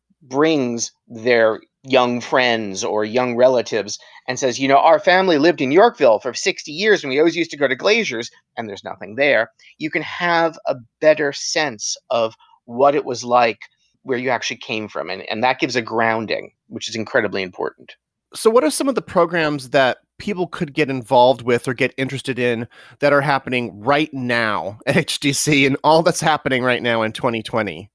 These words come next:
Speaker 1: To some degree, because we work as community organizers, and I like to think of it as community developers, we sort of are in the role of not reactionaries, but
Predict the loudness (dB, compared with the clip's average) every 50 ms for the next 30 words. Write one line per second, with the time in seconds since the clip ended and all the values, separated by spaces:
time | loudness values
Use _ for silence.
0 | _ _ -10 -8 -8 -8 -8 _ 0 0 0 0 0 -4 -6 -10 -12 -14 _ _
1 | _ _ -10 -10 -10 -8 -6 -4 -4 -4 -4 -6 -10 -12 -12 -8 -6 -6 -6 -6
2 | -8 -8 -8 -6 -4 -2 -2 -2 -2 -4 -6 -10 -10 -10 -10 -12 -10 -8 -8 -6
3 | -2 2 2 4 4 2 2 -2 -2 -2 -2 -2 -2 -4 -6 -6 -8 -16 -20 -20
4 | -20 -20 -20 _ _ _ -2 0 2 2 0 -2 -4 -8 _ _ _ _ -20 -18
5 | -18 -6 0 2 4 6 6 4 4 2 -4 -2 -2 -4 -4 -2 -2 -2 -2 -4
6 | -8 -10 -10 -8 -6 -8 -8 -8 -6 0 2 4 4 4 2 0 -6 -8 -8 _
7 | _ _ _ -20 -20 _ _ -20 _ _ _ _ _ _ _ _ -14 -12 -8 -6
8 | -4 -4 -2 2 2 4 4 4 2 4 4 4 4 4 2 2 2 2 2 4
9 | 6 6 8 8 6 6 4 2 0 -4 _ -4 0 2 2 2 2 0 -4 _
10 | -10 -4 -2 -2 -2 -2 -2 -4 -2 0 2 2 0 0 -2 -4 -4 -2 -2 0
11 | 2 2 0 0 -2 -6 -8